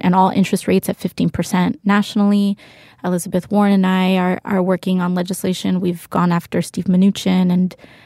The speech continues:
um, you know, and, and, and the Sears board for not giving people the severance and, and the pay that they need. And so, um, we're, I'm trying to work with them on tangible wins, uh,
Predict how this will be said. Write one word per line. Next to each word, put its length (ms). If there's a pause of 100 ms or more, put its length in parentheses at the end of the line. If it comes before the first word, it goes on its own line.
(160)
um, 540 (100)
you 140
know, 160
and, 200
and, 160
and 140
the 40
Sears 340
board 400
for 420 (380)
not 320 (140)
giving 260
people 280
the 120
severance 460
and, 280
and 300
the 60
pay 180
that 120
they 100
need. 480
And 260
so, 360 (480)
um, 360 (920)
we're, 300
I'm 100
trying 200
to 60
work 240
with 160
them 180
on 140
tangible 600
wins, 680 (460)
uh, 200